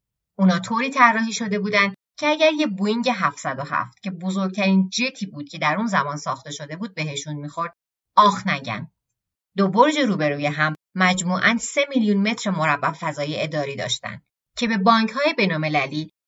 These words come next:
کارگزاران بورس و چندین آژانس دولتی اختصاص داشتن. این دوتا برج با یه مجموعه زیرزمینی هفت طبقه به هم متصل بودن. با وجود یه مرکز خرید زیرزمینی و ایستگاه‌های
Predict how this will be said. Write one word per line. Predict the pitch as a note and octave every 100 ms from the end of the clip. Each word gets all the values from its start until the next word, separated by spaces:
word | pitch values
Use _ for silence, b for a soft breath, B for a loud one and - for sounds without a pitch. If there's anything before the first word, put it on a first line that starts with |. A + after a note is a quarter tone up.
| _
کارگزاران | - G3+ F#3+ G3 G3 G#3 B3 F#3+
بورس | F3+ F3+ -
و | G3+
چندین | G#3 A3+ G#3+ C4+ C#4
آژانس | E3+ F3 F#3 F#3+
دولتی | F3+ E3 D3 - D#3
اختصاص | C3+ - - - -
داشتن. | - - - - _ _ _ _ _ _ _
این | C#4 D4+
دوتا | G3 F#3+
برج | C#3+ D#3 D#3 -
با | F#3+
یه | G3+ B3+
مجموعه | B3+ E3+ - E3+ D3+ G3+
زیرزمینی | G3 F3+ E3 E3+ D#3+ D#3+ F3+ A3
هفت | - D#3+ D3+ -
طبقه | D#3+ D3+ D3+ D3+
به | D#3
هم | F#3 F#3+
متصل | F#3+ F#3 E3+ - D3
بودن. | - A#2+ - - _ _ _ _ _ _ _ _ _
با | E3
وجود | D#3+ E3+ F#3 F#3
یه | F#3+
مرکز | G#3 G#3 F#3 D#3+
خرید | E3 - D#3+ F#3 A3+
زیرزمینی | F3+ D#3 D3+ D3 D3+ D3+ D3
و | D#3+
ایستگاه‌های | - F#3+ - E3+ G#3+ B3